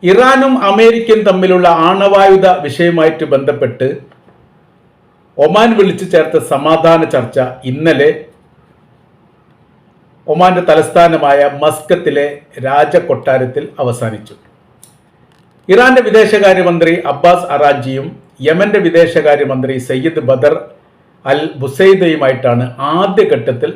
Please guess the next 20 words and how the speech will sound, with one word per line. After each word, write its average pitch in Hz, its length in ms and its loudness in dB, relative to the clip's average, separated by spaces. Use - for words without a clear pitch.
ചർച്ച 123 240 -8
ആരംഭിച്ചത്. 98 560 -10
രണ്ടാമത്തെ 247 480 4
ഘട്ടത്തിൽ 180 600 0
അമേരിക്കയുടെ 208 680 2
മിഡിൽ 175 320 0
ഈസ്റ്റ് 180 240 0
പ്രതിനിധി 139 580 -4
സ്റ്റീവ് 220 420 -2
വിറ്റ്കോസുമായിട്ട് 165 1160 0
രണ്ടാം 156 340 0
ഘട്ട 135 160 -2
ചർച്ചയും 127 560 -6
ആരംഭിച്ചു. 113 280 -8
ഏകദേശം 226 300 2
രണ്ടര 202 360 0
മണിക്കൂറോളം 175 800 2
നീണ്ടു 156 260 -4
നിൽക്കുന്ന 143 420 -4
ചർച്ചയാണ് 123 800 -4